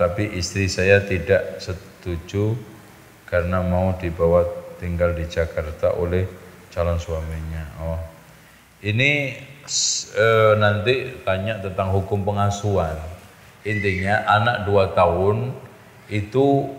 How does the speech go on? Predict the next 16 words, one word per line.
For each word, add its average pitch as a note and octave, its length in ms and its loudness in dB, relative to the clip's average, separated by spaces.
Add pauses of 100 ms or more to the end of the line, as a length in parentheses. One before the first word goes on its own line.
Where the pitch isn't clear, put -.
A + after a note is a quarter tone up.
(580)
yang G#2 320 2
paling G2+ 240 4
berhak G2 440 4 (360)
ibunya F#2+ 560 0 (720)
sampai F2+ 400 -2
disapi. E2 560 -6 (1300)
Ketika C3 400 2
sudah B2+ 240 6
mandiri, B2 880 4 (560)
dikasih A2 480 2
pilihan F#2+ 480 2
mau F2+ 160 -2
ikut F#2 320 -2
bapak F2+ 480 2
atau F#2 160 0
emak. E2 260 0